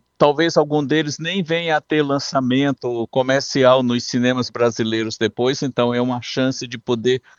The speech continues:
ter acesso à, à produção contemporânea da Itália. E dois desses filmes são grandes clássicos, não só do cinema italiano, mas do cinema mundial,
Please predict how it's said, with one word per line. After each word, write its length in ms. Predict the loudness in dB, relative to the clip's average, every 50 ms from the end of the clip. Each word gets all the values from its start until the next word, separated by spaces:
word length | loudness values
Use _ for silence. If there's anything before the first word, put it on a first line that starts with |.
| -20 -20 -20 -20 -20 -20 _ _ _ _
ter 200 | 2 4 6 6
acesso 720 | 4 4 2 0 2 4 4 4 4 2 -2 -8 -12 -12 -14 _ _ _ _ _
à, 920 | 2 4 6 6 6 6 6 6 6 6 6 6 4 4 2 0 -2 -4 -6
à 140 | -6 -8 -8
produção 1200 | -4 -4 -4 -4 -4 -6 -10 -8 -4 -4 -2 -2 -2 -2 -2 -2 -2 -2 -2 -2 -2 -4 -4 -6 -10 _ _ _
contemporânea 960 | _ -10 -10 -6 -6 -6 -6 -2 0 0 0 0 0 0 -2 -2 -2 -4 -4 -6 -8
da 280 | -8 -2 0 0 0 0
Itália. 640 | -2 -6 _ -2 0 2 2 0 0 -2 -6 -6 -10 _ _ _ _ _ _ _ _ _ -6
E 120 | -6 -6 -6
dois 480 | -6 0 4 6 6 6 4 2 0
desses 420 | -4 -4 -4 -4 -6 -10 -10 -10 -8
filmes 460 | -4 -2 0 0 -2 -2 -6 -8 -6
são 200 | -6 -6 -6 -4
grandes 480 | -4 -4 -4 -4 -6 -8 -10 -12 -14 -14
clássicos, 560 | -6 0 2 2 2 2 -2 -6 -6 -6 -4
não 200 | -4 -4 -4 -6
só 240 | -4 -2 -4 -2 -2
do 100 | -4 -8
cinema 400 | -10 -10 -10 -8 -8 -6 -6 -6
italiano, 640 | -4 -4 -2 -2 0 0 0 0 -2 -2 -4 -4
mas 260 | -2 -2 0 0 -2 -2
do 120 | -4 -4 -6
cinema 480 | -4 -6 -8 -6 -6 -6 -6 -4 -4
mundial, 760 | -4 -2 -4 -4 -4 -4 -2 0 2 2 4 4 4 2 0